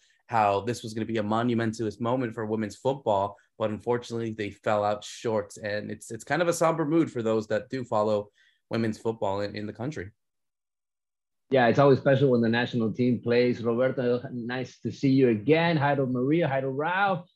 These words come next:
Speaker 2: hi to everybody following us on Guarani Vision. Yeah, we obviously gotta talk about this, a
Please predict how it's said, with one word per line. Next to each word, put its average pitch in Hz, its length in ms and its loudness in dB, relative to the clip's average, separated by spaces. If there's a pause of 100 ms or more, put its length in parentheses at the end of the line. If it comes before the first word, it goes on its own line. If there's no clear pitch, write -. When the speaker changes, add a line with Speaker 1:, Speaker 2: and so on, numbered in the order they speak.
(200)
Speaker 2:
hi 156 100 0
to 165 80 2
everybody 151 380 -2
following 151 400 -4
us 143 180 -6
on 135 200 -2
Guarani 143 400 0
Vision. 170 520 -2
Yeah, 143 140 -2
we 131 160 -2
obviously 131 360 -6
gotta 113 180 -4
talk 117 200 -4
about 110 360 -4
this, 113 280 0 (320)
a 107 80 2